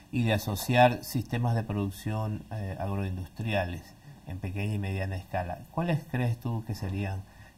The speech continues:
eh, los puntos estratégicos, hablando de, de, de Ecuador, de la costa, en fin, o de la sierra,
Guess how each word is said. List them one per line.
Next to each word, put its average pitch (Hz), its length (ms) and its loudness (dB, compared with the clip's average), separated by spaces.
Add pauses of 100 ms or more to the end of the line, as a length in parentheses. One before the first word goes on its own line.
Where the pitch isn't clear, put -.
eh, 82 400 -8 (120)
los 92 100 -6
puntos 120 540 0
estratégicos, 90 1000 -4
hablando 92 460 -4
de, 76 80 -8
de, - 360 -10 (360)
de 87 120 -10
Ecuador, 98 540 0
de 85 80 -2
la 80 120 -6
costa, 104 440 -4
en 87 100 -10
fin, 95 200 -10
o 98 140 -2
de 90 80 -2
la 73 100 -6
sierra, 101 320 -6